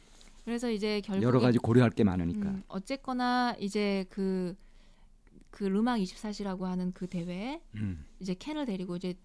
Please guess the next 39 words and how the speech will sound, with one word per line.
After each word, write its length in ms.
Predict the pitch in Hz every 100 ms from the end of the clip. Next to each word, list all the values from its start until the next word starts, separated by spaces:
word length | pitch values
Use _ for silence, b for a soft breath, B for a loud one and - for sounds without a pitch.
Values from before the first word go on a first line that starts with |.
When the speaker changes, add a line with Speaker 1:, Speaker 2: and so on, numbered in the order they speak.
| - -
Speaker 1:
가게 340 | - 175 175 185
돼요. 320 | 170 175 175
Speaker 2:
켄이 200 | - 110
출전하는 540 | - 110 107 85 98 90
Speaker 1:
켄은 240 | 254 240
Speaker 2:
거고. 40 | 101
Speaker 1:
출전을 340 | 247 247 226
하게 200 | 214 233 220
Speaker 2:
음. 40 |
Speaker 1:
돼요. 200 | 180 185
그래서 280 | 196 190 196 b b b b
캐롤이랑 520 | - 269 269 240 214 190
이제 200 | 180 185
모두 320 | 175 180 180
다 240 | 185 180
그거를 360 | - 175 175 170
이제 260 | 180 165 160
그거를 320 | - 175 190
해서 320 | 220 185 214 240 - -
Speaker 2:
음. 140 | 98 82
Speaker 1:
이제 180 | 170 170
작전을 400 | - - 180 180
짜고 300 | 202 208 185
하는데 400 | 202 208 214 233 - b b b b
드라이버가 640 | 208 220 240 214 185 190 190
켄 220 | 294 285
혼자만 400 | 302 294 277 226
있는 160 | 196
게 80 | 185
아니라 220 | 175 185
켄 280 | 196 277 277
말고 300 | 214 185 180
이제 180 | 175 180 b b b
세 180 | - 302
명이 280 | 311 294 247
한 180 | 277
팀이 240 | - 294 269
되어가지고 800 | 196 165 170 170 170 202 180 185 -
Speaker 2:
음. 200 | 95 80